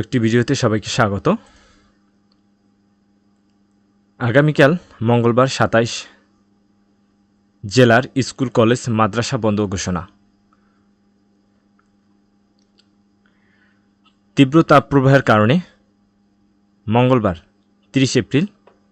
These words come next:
খুলনা, রাজশাহী বিভাগের আঠারো জেলা, ঢাকা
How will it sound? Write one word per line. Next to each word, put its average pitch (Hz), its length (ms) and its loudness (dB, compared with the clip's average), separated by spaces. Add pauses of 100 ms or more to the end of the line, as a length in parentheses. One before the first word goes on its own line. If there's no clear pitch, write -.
(140)
খুলনা, 123 300 4
রাজশাহী 120 360 0
বিভাগের 113 400 -2 (160)
আঠারো 117 340 0
জেলা, 107 180 -2 (460)
ঢাকা 107 340 0